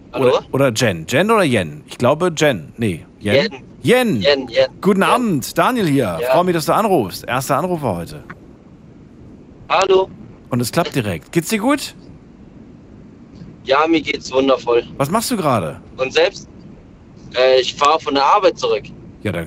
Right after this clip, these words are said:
Speaker 2: kann ich mir vorstellen, dass es dir wundervoll geht. Bist entspannt jetzt. Gehst gleich, gehst gleich
Speaker 1: Ja.
Speaker 2: pennen oder bleibst noch eine Weile wach?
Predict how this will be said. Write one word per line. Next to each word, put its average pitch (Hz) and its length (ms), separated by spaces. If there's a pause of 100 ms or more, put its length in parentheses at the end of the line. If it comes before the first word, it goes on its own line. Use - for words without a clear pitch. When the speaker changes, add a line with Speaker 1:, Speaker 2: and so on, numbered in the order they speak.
(140)
Speaker 2:
kann 107 120
ich 113 60
mir 131 80
vorstellen, 139 280
dass 110 100
es - 60
dir 107 100
wundervoll 92 400
geht. 67 300 (2250)
Bist 113 180
entspannt 117 460
jetzt. - 380 (680)
Gehst 131 180
gleich, 147 160 (260)
gehst 143 220
gleich 127 160
Speaker 1:
Ja. - 100
Speaker 2:
pennen 220 220
oder 196 180
bleibst 156 220
noch 151 80
eine 139 160
Weile 113 280
wach? - 260